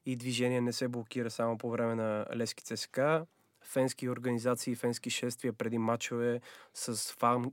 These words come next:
с факли, димки и бомбички се случват и в Европа, и в Англия, и в Италия. А,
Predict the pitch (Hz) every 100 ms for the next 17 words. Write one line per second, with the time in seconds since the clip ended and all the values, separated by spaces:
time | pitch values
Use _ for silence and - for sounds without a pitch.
0 | - - - - 131 117 127 120 120 117
1 | 117 123 113 - 117 113 120 117 117 -
2 | 113 110 - - - - 120 127 120 113
3 | 113 - 104 117 135 156 151 147 - -
4 | 117 - - 127 135 139 143 147 143 -
5 | 120 - - 113 123 139 139 139 135 -
6 | - - - 123 120 120 120 120